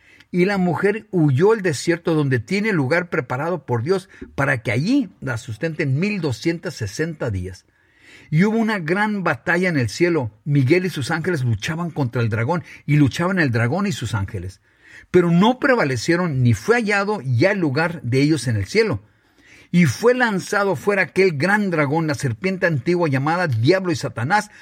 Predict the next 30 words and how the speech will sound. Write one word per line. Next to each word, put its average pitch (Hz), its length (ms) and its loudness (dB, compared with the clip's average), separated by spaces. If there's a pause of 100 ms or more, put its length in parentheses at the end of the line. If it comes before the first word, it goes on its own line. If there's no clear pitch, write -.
(280)
el 147 180 2
cual 143 200 2
engaña 180 400 2
a 151 80 -6
todo 160 160 2
el 139 60 2
mundo. 156 420 -2 (180)
Fue - 240 -2
arrojado 185 400 2
en 151 120 0
tierra 226 440 0
y 139 100 0
sus 113 220 -4
ángeles 151 340 -2
fueron 151 280 0
arrojados 160 640 -4
con 98 180 -4
él. 82 180 -14 (2000)
Si - 220 -4
el 175 100 0
primer 170 300 0
encuentro 185 520 -4
con 113 200 0
el 104 80 2
mal 147 240 2
viene 147 320 0
en 104 120 -2
forma 147 360 0
de 110 80 -2
serpiente, 117 680 -4